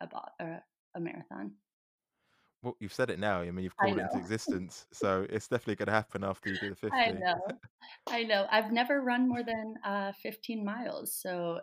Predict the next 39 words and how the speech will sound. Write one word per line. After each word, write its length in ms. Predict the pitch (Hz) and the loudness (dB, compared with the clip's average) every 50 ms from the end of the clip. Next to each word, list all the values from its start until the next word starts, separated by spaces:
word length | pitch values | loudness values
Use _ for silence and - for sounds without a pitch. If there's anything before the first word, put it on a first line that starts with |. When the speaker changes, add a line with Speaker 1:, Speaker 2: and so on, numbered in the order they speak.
| - - | -6 -8
Speaker 1:
it 160 | - 185 - | -8 -8 -6
would 140 | 202 185 170 | -8 -8 -6
be 320 | 196 190 190 190 185 - | -4 -4 -2 -2 -2 -4
an 140 | - 180 180 | -2 -2 -4
adventure 480 | 175 165 165 180 180 196 196 - 175 170 | -4 -2 -2 -2 -2 0 -2 -2 -2 -4
for 160 | - - 170 | -2 -2 -2
me 240 | 170 165 160 160 160 | 0 2 0 0 -2
for 120 | - 165 | -6 -8
sure 180 | 160 - 180 165 | -4 -2 0 2
and 140 | 160 156 156 | 2 2 2
definitely 420 | 170 175 175 - 180 175 175 175 | 2 0 0 0 0 0 2 2
a 80 | 165 160 | 0 0
challenge, 640 | - - 165 156 156 147 143 151 160 175 170 165 - | 0 0 0 0 0 0 0 0 0 -2 -4 -6 -8
so 420 | - - - 165 160 160 160 - - - | -10 -10 -8 -8 -8 -8 -8 -10 -12 -10
it 80 | - | -10
would 140 | 190 208 202 | -8 -8 -6
be, 320 | 214 208 196 190 190 - _ _ _ _ _ _ _ _ - | -4 -4 -4 -4 -6 -8 _ _ _ _ _ _ _ _ -2
it 60 | - 233 | 2 2
would 100 | 226 208 | 2 2
be 80 | 220 190 | 0 0
a 20 | |
good 180 | 165 180 170 170 | 2 0 0 0
challenge, 480 | - 156 143 143 147 147 170 165 - - | -2 -4 -4 -4 -4 -6 -6 -8 -8 -6
though. 240 | - - - 185 175 - | -6 -6 -6 -6 -10 -10
I'm 160 | - 180 170 | -8 -6 -2
definitely 420 | 170 180 180 - 180 175 170 165 156 | -2 -2 -2 -2 -2 0 0 0 0
looking 360 | 151 160 156 - 151 151 156 | -2 -2 -2 0 0 2 2
ahead 320 | 147 147 147 143 143 143 - | 0 -2 -4 -4 -6 -8 -10
to 140 | - - 165 | -12 -12 -12
see 420 | - - - 170 165 156 156 160 _ _ _ _ _ _ _ _ _ _ _ - | -12 -10 -10 -8 -8 -8 -8 -10 _ _ _ _ _ _ _ _ _ _ _ -8
kinda 400 | - 165 151 147 147 143 143 151 151 - _ - _ _ _ | -4 0 0 2 0 0 -4 -6 -10 -14 _ -20 _ _ _
whether 360 | - 180 170 170 165 160 156 151 | -6 0 2 2 2 4 2 2
I 60 | 151 | 2
wanna 240 | 147 151 151 151 147 | 2 2 2 2 2
go 180 | 151 156 151 | 0 -2 -2
that 220 | 147 147 143 - - | -2 -2 -6 -6 -6
direction 500 | 156 147 139 143 143 - - - 156 156 | -6 -4 -4 -6 -8 -8 -8 -6 -6 -6
after 340 | 156 156 151 - - - 160 | -6 -8 -10 -10 -10 -10 -10
this. 380 | 156 160 160 170 - - - | -8 -10 -12 -12 -14 -16 -18